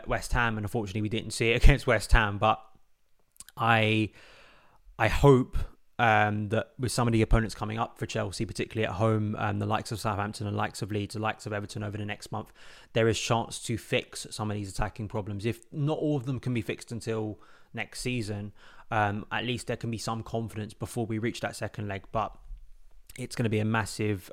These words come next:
uh, obstacle because it has been for so long at this club with a variety of players. So those are my thoughts. Um, it, it's just, it's just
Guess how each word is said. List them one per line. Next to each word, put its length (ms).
uh, 360
obstacle 460
because 300
it 80
has 200
been 200
for 100
so 160
long 220
at 80
this 160
club 280
with 160
a 20
variety 500
of 140
players. 400
So 140
those 200
are 60
my 160
thoughts. 500
Um, 760
it, 440
it's 180
just, 320
it's 180
just 300